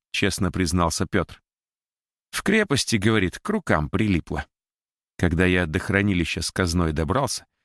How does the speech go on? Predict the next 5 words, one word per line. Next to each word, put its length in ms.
обнаружил, 600
что 180
многое 460
успели 400
растащить. 720